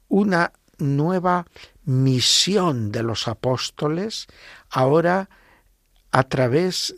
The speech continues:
de la Virgen María. Eh, del mismo modo que cuando Jesús asciende a los cielos, les manda ir desde Jerusalén hasta los confines de la tierra predicando,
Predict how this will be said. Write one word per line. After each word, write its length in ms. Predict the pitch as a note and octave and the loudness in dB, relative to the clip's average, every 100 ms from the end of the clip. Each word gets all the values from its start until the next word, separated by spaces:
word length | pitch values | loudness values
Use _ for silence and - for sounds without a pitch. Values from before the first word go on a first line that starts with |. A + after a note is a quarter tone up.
| - | -12
de 600 | C3+ B2+ C3+ A#2+ B2 - _ _ _ _ _ | -12 -6 -2 0 -2 -6 _ _ _ _ _
la 460 | D3 B2 A2+ A2 A2+ | -8 -6 -4 -2 0
Virgen 400 | C3+ B2 - A#2+ | 0 -2 -4 -4
María. 560 | G#2+ G2+ G2+ G#2+ A2 - - - - - _ _ - | -4 -6 -8 -12 -16 -20 -20 -20 -20 -20 _ _ -10
Eh, 320 | A#2 A#2 A2 - - | -8 -8 -8 -12 -12
del 220 | A2 A#2+ C3 | -2 0 0
mismo 320 | C#3+ D#3 D3+ | -2 0 0
modo 280 | D3 C#3+ C#3+ | 2 0 0
que 140 | C#3+ | -2
cuando 380 | - C3+ B2+ C3 | 0 0 2 -2
Jesús 440 | - - C#3+ - | -2 -4 -2 -2
asciende 540 | B2 - C3+ B2+ A#2 A2 | -2 -2 -2 0 0 -2
a 40 | |
los 280 | G#2+ - - | -4 -6 -4
cielos, 500 | C#3 B2+ A2+ G2+ - - - - | -2 0 -2 -6 -12 -20 -20 -14
les 320 | - B2 A2+ C3 | -4 0 0 0
manda 500 | C#3 C#3+ C3+ B2 A#2+ | 0 0 0 0 0
ir 420 | C3+ C3 B2+ C3+ - _ - | 2 2 0 -4 -12 _ -2
desde 360 | B2 A2 A2 | 0 2 0
Jerusalén 600 | - A#2+ A2+ A#2 C#3 B2+ | 0 -2 -2 0 0 0
hasta 260 | A#2+ - A#2+ | -2 -4 -4
los 180 | A#2 - | -4 -4
confines 600 | B2+ A2 - C3 B2 A#2 | -6 -6 -4 -4 -4 -4
de 80 | |
la 140 | A2+ A2+ | -4 -4
tierra 520 | - C3+ B2+ A2+ A2 | -4 -2 -2 -2 -6
predicando, 880 | - C3+ D#3 - D#3+ D#3 E3 F#3+ | -4 -4 -4 0 2 2 0 -4